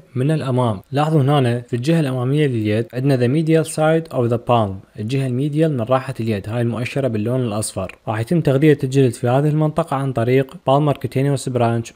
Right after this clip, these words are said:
of ulnar nerve، بينما dorsal cutaneous branch innervates، يغذي the dorsal surface of the medial one and half fingers، راح يغذي السطح الخلفي لإصبع ونصف إصبع اللي صايرين ميديال، بالإضافة إلى the associated dorsal hand area، إلى منطقة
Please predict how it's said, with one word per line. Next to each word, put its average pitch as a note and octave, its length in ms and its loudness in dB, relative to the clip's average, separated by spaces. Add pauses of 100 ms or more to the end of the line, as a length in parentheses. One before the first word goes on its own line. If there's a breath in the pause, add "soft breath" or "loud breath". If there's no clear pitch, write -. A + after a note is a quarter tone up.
(100)
of G#2+ 180 -2
ulnar B2+ 360 0
nerve، F#2 340 -6
بينما C3+ 380 4
dorsal G3+ 340 0
cutaneous E3 600 0
branch A#2 380 0 (240)
innervates، C3+ 580 4
يغذي A#2+ 580 -2
the A#2 80 0
dorsal E3+ 420 2
surface F#3 600 -2 (140)
of C3 180 0
the C3 100 2
medial E3+ 440 0
one D3+ 600 -2
and A#2 120 -2
half C#3+ 520 -2
fingers، G#2 580 -6
راح A2 120 -4
يغذي C3+ 240 0
السطح D3 300 -4
الخلفي D#3+ 580 -2 (100)
لإصبع C3 640 0
ونصف C#3+ 420 0
إصبع F#3 440 0
اللي C3 180 -2
صايرين C3+ 460 0
ميديال، A#2 460 -2 (120)
بالإضافة D#3 600 2
إلى D3+ 320 2 (120)
the C3+ 180 -2
associated E3 360 -2
dorsal D3+ 800 -2
hand C3+ 340 -2
area، G#2+ 580 -4
إلى A#2 180 -2
منطقة D#3 420 -4